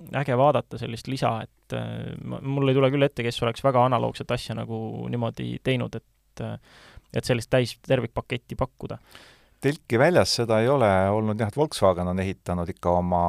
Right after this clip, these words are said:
Speaker 2: mm, multivanile, kui ma ei eksi, või transporterile, ma võin nüüd eksida, mingi, aga ühesõnaga oma mikrobussidele küll nagu katusele selliseid telgi moodi laiendusi.
Speaker 1: Just, aga sellist lahendust, et sul on vineerkarp, mille sa lahti pakid,
Speaker 2: Seda ei
Speaker 1: seda,
Speaker 2: ole.
Speaker 1: seda,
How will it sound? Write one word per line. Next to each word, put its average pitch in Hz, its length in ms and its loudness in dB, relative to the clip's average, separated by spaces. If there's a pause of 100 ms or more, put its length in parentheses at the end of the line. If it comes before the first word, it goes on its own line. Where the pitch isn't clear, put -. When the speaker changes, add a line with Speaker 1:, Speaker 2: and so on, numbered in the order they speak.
(540)
Speaker 2:
mm, 90 420 -4
multivanile, 147 880 0 (260)
kui 104 80 -6
ma 110 140 0
ei 113 80 0
eksi, 123 360 -6
või 87 140 -2
transporterile, 120 800 -2 (100)
ma 95 160 -6
võin 92 140 -4
nüüd 90 100 -4
eksida, 87 400 -6
mingi, 98 240 -4 (320)
aga 110 160 6
ühesõnaga 113 400 4
oma 117 160 8
mikrobussidele 92 720 -2
küll 107 160 0
nagu 95 160 -4
katusele 80 640 0
selliseid 78 500 -8
telgi 87 300 -4
moodi 85 320 -6
laiendusi. 80 640 -6 (420)
Speaker 1:
Just, 143 240 -4
aga 127 80 -2
sellist 143 400 0
lahendust, 147 480 2
et - 80 -12
sul 127 80 -2
on 117 80 -4
vineerkarp, 143 560 0
mille 123 240 -8
sa 127 80 0
lahti 139 240 0
pakid, - 400 -6 (140)
Speaker 2:
Seda 113 320 4
ei - 20 2
Speaker 1:
seda, 92 240 2
Speaker 2:
ole. 120 80 -6
Speaker 1:
seda, 143 240 4